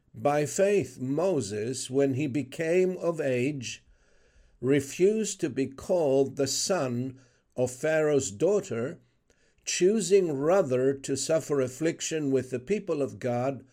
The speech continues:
than to enjoy the passing pleasures of sin, esteeming the reproach of Christ greater riches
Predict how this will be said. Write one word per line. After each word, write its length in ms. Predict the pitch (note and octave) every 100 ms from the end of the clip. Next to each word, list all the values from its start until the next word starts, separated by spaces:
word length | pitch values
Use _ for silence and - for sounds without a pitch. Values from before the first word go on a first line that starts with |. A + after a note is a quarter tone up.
| _ _ _ _ _ _
than 320 | A#2 C#3+ D3+
to 160 | D#3 D#3
enjoy 680 | D3+ C#3+ C#3+ F#3 G#3 D#3 C#3
the 160 | B2+
passing 580 | C3 D#3 D#3+ D#3+ - D3
pleasures 600 | - D3+ D3 B2 A#2+ A#2
of 120 | A2
sin, 460 | - - E3 E3+ D#3+ - _ _ _ _ _ -
esteeming 880 | C3+ - - G#3 G#3+ F3 D3+ D#3+
the 180 | A#2+ D3+
reproach 720 | D3+ D#3+ - - G3+ G3+ -
of 180 | F3+ C3
Christ 640 | - A2 G#2+ C3 - - - _ _ _ _
greater 560 | B2+ C#3+ D#3+ F#3+ G#3 G#3+
riches 800 | D3+ D3 - - A#2 A2+ - -